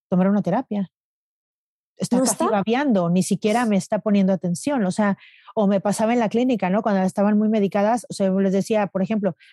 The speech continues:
Speaker 1: "Agarren un color para, para que sea alguna terapia", eh, donde tenían que agarrar algún color para hacer algo, lo que sea, y no podían escoger un color. O sea, "¿Cómo crees que voy a,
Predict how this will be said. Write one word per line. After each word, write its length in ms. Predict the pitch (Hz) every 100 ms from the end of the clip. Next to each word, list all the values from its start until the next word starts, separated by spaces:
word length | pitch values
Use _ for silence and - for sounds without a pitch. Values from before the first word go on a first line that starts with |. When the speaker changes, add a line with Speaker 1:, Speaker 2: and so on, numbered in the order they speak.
| -
Speaker 1:
"Agarren 340 | 202 226 233
un 160 | 233 220
color 520 | 220 220 220 220 220
para, 200 | 208 190
para 160 | - 175
que 120 | 190
sea 100 | 214
alguna 260 | 196 202 202
terapia", 540 | 196 190 170 208 185 - _ _ _ _
eh, 180 | 220 185
donde 240 | 180 185 180
tenían 240 | 190 190
que 120 | 202
agarrar 260 | 185 185 180
algún 260 | 180 170
color 320 | 175 190 262 220
para 140 | 180
hacer 200 | 160 208
algo, 200 | 220 208
lo 80 | 180
que 80 | 190
sea, 180 | 220 214
y 200 | 214 - _ _
no 100 | 202
podían 280 | 190 190 208
escoger 280 | 190 180 190
un 60 |
color. 300 | 180 233 349
O 680 | 277 _ _ _ _ _ _
sea, 120 | -
"¿Cómo 340 | 220 254 254 202
crees 400 | 277 262 226 -
que 80 | 190
voy 140 | 208
a, 80 | 214